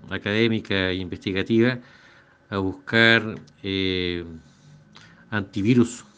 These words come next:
a través de experimentos que hacen con, con alpacas.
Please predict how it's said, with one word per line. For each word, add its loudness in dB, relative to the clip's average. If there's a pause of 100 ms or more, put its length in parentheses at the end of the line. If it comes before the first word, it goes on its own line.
(100)
a -14
través -2 (920)
de 0 (1160)
experimentos -2
que -6
hacen -6
con, -4 (880)
con -2
alpacas. -2